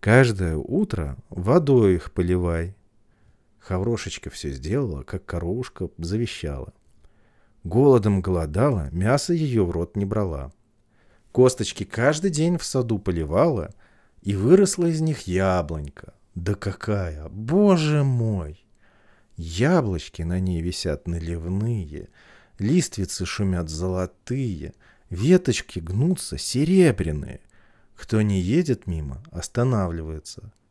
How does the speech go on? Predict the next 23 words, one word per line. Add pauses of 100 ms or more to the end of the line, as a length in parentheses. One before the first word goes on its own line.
(160)
Кто
проходит
близко, (160)
тот
заглядывается. (760)
Случилось
раз. (260)
Девушки
гуляли
по
саду. (680)
На
ту
пору
ехал
по
полю
барин. (180)
Богатый,
кудреватый,
молоденький. (600)
Увидел
яблочки.